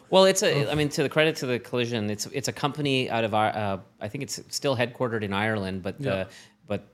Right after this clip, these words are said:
Speaker 1: and it, well, it is headquartered in Ireland, and then there's, like, they have teams in Lisbon and in Hong Kong and in, um, London and in Toronto. I, I think now in Rio, Brazil.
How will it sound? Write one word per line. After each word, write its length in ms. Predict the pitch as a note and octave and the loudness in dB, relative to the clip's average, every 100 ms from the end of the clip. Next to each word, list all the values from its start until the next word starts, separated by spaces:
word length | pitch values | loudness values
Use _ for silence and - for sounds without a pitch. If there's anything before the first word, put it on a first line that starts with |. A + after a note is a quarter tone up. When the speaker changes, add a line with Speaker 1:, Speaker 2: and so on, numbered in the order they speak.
| - | -10
Speaker 1:
and 240 | G#2 F#2 | -8 -6
it, 220 | G#2+ G#2 | -4 -4
well, 100 | G2 | -4
it 100 | G2 | -2
is 140 | B2 - | -2 -2
headquartered 460 | G#2+ G#2+ A2+ G#2 | -4 -2 -4 -4
in 100 | G2 | -4
Ireland, 420 | F#2 F#2 F#2 F#2+ | -4 -4 -4 -6
and 120 | F#2+ F#2+ | -6 -6
then 100 | F#2 | -8
there's, 140 | F2+ | -8
like, 180 | F#2+ F#2+ | -8 -6
they 60 | |
have 100 | G2 F#2+ | -8 -8
teams 300 | A2 G#2 G2 | -8 -6 -6
in 160 | F#2+ | -6
Lisbon 540 | G2+ G2+ - G2+ G2+ F#2+ | -6 -6 -6 -6 -4 -6
and 280 | F2+ F2 - - _ - | -8 -10 -12 -20 _ -16
in 140 | F2+ D#2+ | -14 -10
Hong 200 | G2 F2+ | -10 -8
Kong 520 | - G2 F#2+ F#2+ F2+ | -4 -4 -4 -4 -6
and 220 | E2+ E2+ | -8 -10
in, 320 | - F2+ E2+ | -14 -20 -14
um, 320 | E2+ E2+ E2+ E2+ - | -10 -10 -12 -16 -16
London 580 | - G2+ G#2 G2 G2 F#2+ | -6 -4 -2 -2 -4 -4
and 260 | F2 E2+ E2 | -6 -8 -12
in 160 | - F2 | -18 -16
Toronto. 580 | - F#2 F#2+ F#2+ F2+ F2+ - _ _ _ | -8 -6 -4 -6 -8 -10 -20 _ _ _
I, 260 | F2+ F2 F2 | -10 -10 -10
I 40 | |
think 180 | G#2+ E2 | -10 -6
now 220 | F#2+ F#2+ | -4 -4
in 140 | F#2 F2+ | -4 -4
Rio, 420 | F#2+ F#2 F2+ F#2 | -4 -2 -2 -4
Brazil. 580 | F2+ E2+ F#2 F2+ F2+ | -8 -6 -6 -6 -8